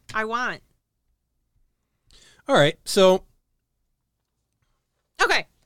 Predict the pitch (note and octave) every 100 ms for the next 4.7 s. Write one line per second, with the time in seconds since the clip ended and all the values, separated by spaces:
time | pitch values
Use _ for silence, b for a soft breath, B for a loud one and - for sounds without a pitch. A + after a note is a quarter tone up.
0 | - C4+ C3 D#3 E3 F#3+ C#3+ F2 - _
1 | _ - D3 C#3 C3+ - - B3+ - -
2 | D3 F3 D#3+ F4 G3+ F#3+ D3+ F3 D#3+ D#3
3 | - F2+ D#2 - _ - - B4 - A4
4 | - - A4+ A2+ G2+ F2+